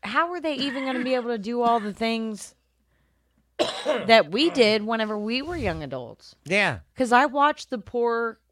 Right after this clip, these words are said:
Speaker 1: girls at my job that are eighteen, nineteen, same age as I was whenever I first got my apartment, and they worked their ass off,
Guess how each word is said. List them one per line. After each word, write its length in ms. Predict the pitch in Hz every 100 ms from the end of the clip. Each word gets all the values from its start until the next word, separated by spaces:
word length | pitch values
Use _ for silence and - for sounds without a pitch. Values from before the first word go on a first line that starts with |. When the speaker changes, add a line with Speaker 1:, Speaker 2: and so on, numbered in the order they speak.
| 196
Speaker 1:
girls 440 | 202 233 233 220
at 180 | - 202
my 220 | 190 208
job 500 | 254 247 196 190 180
that 120 | 185 196
are 120 | 185
eighteen, 420 | 202 185 214 196
nineteen, 580 | 185 170 170 196 180 185 _ _ _ _
same 320 | - 214 208
age 180 | 208 185
as 100 | 185
I 120 | 180
was 240 | 196 196 185
whenever 240 | 180 170
I 100 | 180
first 240 | 233 269
got 140 | 214 -
my 140 | 170
apartment, 460 | 165 160 123 165 170
and 160 | 175 185
they 80 | 285
worked 240 | 294 202
their 120 | 180
ass 320 | 139 214 277 180
off, 280 | 143 156